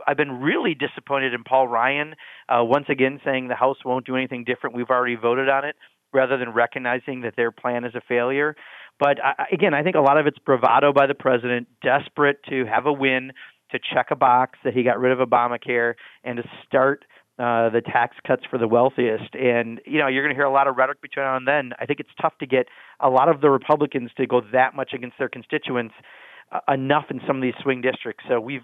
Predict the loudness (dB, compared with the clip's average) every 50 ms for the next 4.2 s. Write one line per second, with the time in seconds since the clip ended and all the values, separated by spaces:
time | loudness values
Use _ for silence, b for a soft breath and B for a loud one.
0 | _ -10 -10 -4 -2 -2 -2 -2 -2 -2 0 0 0 -2 -4 -8 -10 -14 -16 -6
1 | -6 -6 -6 -6 -10 -14 -14 -14 _ _ _ -4 -4 -4 -2 -2 -2 0 0 0
2 | -2 -4 -8 -14 _ _ _ _ -10 -8 -4 -2 0 -2 -2 -4 -8 -14 -12 -12
3 | -6 -2 0 0 0 0 -2 -4 -4 -4 -4 -4 -6 -8 -10 -12 -10 -8 -8 -8
4 | -8 _ -18 -20